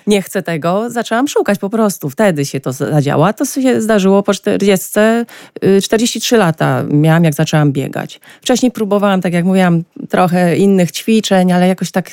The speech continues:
mm, nie złapało mnie. To zawsze lądowały karnety, wszystkie, jakie wykupiłam na siłownię, na,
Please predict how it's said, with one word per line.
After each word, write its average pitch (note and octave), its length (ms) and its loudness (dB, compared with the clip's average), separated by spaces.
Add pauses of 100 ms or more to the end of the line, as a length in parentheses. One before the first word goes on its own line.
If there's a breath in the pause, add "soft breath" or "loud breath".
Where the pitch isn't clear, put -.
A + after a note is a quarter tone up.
mm, F#3 140 -4 (460 loud breath)
nie C#4 140 4
złapało D3 500 0
mnie. C3 200 -2
To D#3 120 -4
zawsze D#3 540 2 (460)
lądowały E3 580 2
karnety, E3+ 480 -2
wszystkie, - 260 -6
jakie D#3+ 320 0
wykupiłam D#3 600 0
na C#3+ 100 0
siłownię, F3+ 500 -2
na, D3+ 120 -2